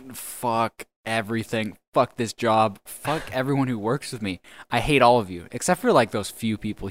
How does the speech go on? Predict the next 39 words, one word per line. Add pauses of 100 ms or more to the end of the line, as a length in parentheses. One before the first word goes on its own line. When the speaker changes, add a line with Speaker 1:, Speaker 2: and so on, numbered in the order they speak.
Speaker 1:
You
know
who
you
are. (300)
But
those
other
people, (240)
Speaker 2:
Tune
into
the
Speaker 1:
fuck
Speaker 2:
program.
Speaker 1:
you. (400)
Tune
into
the
program,
dude. (360)
I
love
you,
Jack.
Speaker 2:
<laughs> (160)
Speaker 1:
I
haven't
seen
you
in,
like,
a
while
because
they
don't
schedule
us
together